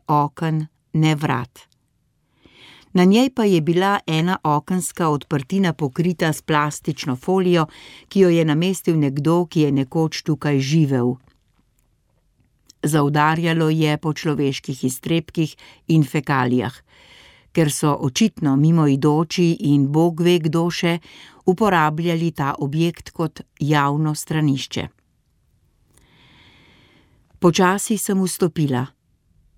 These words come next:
V notranjosti je bilo vsega. Smeti, ki so jih kdo ve kdaj prinesli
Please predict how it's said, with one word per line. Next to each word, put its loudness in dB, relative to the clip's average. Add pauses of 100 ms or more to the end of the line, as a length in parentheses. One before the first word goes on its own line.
(1040)
V 2
notranjosti 2
je 2
bilo 2
vsega. -4 (960)
Smeti, 2 (560)
ki -2
so 2
jih 0 (100)
kdo 2
ve 2
kdaj -2
prinesli -2